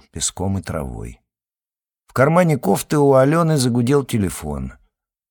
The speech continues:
Алёна распрямилась, вытирая руки о полотенце, что висело у неё на плече. Номер был незнакомым.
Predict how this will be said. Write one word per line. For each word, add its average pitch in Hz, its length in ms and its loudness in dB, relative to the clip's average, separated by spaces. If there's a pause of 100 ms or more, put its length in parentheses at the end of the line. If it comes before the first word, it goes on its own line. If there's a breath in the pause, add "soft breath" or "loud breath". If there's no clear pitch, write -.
(180)
Алёна 170 320 2
распрямилась, 151 680 0
вытирая 151 460 2
руки 147 220 -2
о 135 100 2
полотенце, 135 600 -2
что - 160 -6
висело 117 380 -2
у 110 40 0
неё 101 240 0
на 98 100 -2
плече. 73 580 -10 (1000)
Номер 117 380 0
был 127 200 0
незнакомым. 76 840 -4